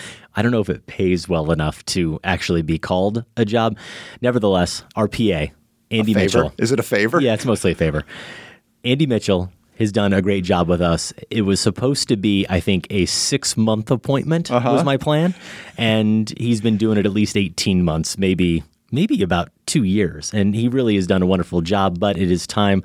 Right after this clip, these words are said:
Speaker 1: for him to move on, so we're looking for a new P A. If you're in the area, you're into film, you're into the show, send us an email, give us your bona fides.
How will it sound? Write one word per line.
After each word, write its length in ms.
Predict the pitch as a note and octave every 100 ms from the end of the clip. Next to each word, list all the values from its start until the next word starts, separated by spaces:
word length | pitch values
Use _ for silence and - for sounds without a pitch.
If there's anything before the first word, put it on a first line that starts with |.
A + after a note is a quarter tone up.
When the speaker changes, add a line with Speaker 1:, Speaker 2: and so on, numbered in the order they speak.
| - - -
Speaker 1:
for 160 | - G2
him 300 | D#2 A2 G2+
to 140 | -
move 240 | G#2 G2 F2+
on, 220 | A#2 A#2
so 220 | - A2+
we're 140 | G#2 G#2+
looking 260 | A2 C3+
for 100 | A#2
a 40 | A#2
new 180 | A#2+ A#2
P 220 | A2 A2
A. 140 | C3+
If 260 | G#2 F#2+ G2+
you're 240 | G2 F#2+ -
in 220 | A2+ A#2
the 160 | A2+
area, 320 | G#2+ A2 A#2 A#2+
you're 220 | F2+ F#2+
into 160 | A2+ G#2+
film, 400 | A#2+ A#2 A#2 A2 - - - - -
you're 120 | G#2
into 160 | B2 A#2+
the 80 |
show, 460 | A2+ B2 B2 B2 A#2 _ _ _ _ -
send 260 | - D#3
us 100 | D#3
an 60 | C#3+
email, 360 | D#3 C#3+ B2 - _ _ G#2+
give 140 | B2
us 100 | C3
your 100 | C3
bona 200 | A#2+ B2
fides. 460 | C3+ B2 A#2 -